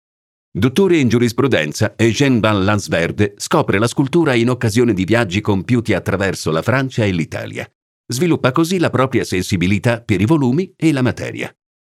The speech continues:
Stabilitosi in Francia, partecipa ai concorsi per l'urbanizzazione nella cornice del programma delle Villes Nouvelles, cioè il programma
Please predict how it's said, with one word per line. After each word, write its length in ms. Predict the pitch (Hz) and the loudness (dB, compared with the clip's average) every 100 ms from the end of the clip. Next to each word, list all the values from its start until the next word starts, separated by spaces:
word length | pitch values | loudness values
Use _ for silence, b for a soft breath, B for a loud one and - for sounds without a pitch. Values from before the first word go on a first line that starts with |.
| _ _ | _ _
Stabilitosi 680 | - - 180 233 233 110 85 | -6 -2 0 0 0 0 -2
in 80 | 87 | -2
Francia, 520 | 90 76 60 - - | -2 -4 -4 -4 -4
partecipa 600 | - 156 156 143 175 160 | 0 -2 0 -2 0 -2
ai 140 | 80 | -2
concorsi 580 | 78 131 139 180 160 139 | 0 -2 2 0 0 -2
per 240 | 117 110 107 | 0 0 2
l'urbanizzazione 1120 | 165 131 113 104 82 127 - 98 71 104 - | 0 0 0 0 0 -2 -2 -2 0 -4 0
nella 240 | 131 151 | 0 0
cornice 560 | 147 156 123 127 131 110 | 0 0 2 0 2 0
del 180 | 92 - | -2 0
programma 480 | 120 113 107 113 | 0 0 0 2
delle 300 | 110 104 98 | 2 2 0
Villes 380 | 92 80 123 123 | 0 0 0 2
Nouvelles, 560 | 117 117 67 65 76 85 b _ | 2 0 -2 -4 -4 -4 b _
cioè 260 | - 90 | -2 0
il 200 | 98 90 | 2 0
programma 640 | - 107 113 78 67 101 | -2 0 0 0 0 0